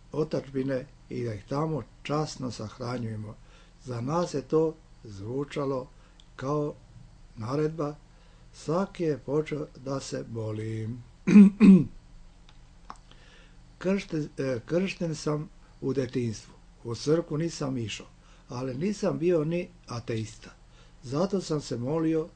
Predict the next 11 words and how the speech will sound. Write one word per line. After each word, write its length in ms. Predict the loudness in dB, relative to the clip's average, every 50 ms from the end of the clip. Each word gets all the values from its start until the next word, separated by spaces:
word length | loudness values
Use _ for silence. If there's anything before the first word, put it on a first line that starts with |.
| -18 -18
verovatno 640 | -8 -4 0 2 2 2 2 2 0 -2 -4 -10 -12 -8
kao 280 | -6 -4 -2 -2 -2 -4
i 120 | -6 -8 -10
svi 320 | -8 -6 -2 -2 -2 -2
svoj-, 400 | -4 -4 -2 0 0 0 0 -2 -4 -10 -20 -20 -20 -20 -20 -20 -20 -20 -20
svojim 360 | -6 2 4 4 4 4 2
rečima, 540 | 0 -2 -4 -4 -4 -4 -2 -2 -2 -2 -4 -8 -16 -20 -20 -20 -20 -20 -20 -20 -20 -20 -20 -20 -20 -20 -20 -20 -20 -20 -20 -20 -20 -20 -20 -20 -20 -20 -6
bez 300 | -4 -2 -2 0 2 2
obzira 580 | 2 2 2 2 0 2 2 2 0 -2 -4 -8 -14 -20 -20 -14 -10
na 260 | -8 -6 -6 -6 -6
gotovo 580 | -2 -2 -2 0 2 0 0 0 0 -2 -4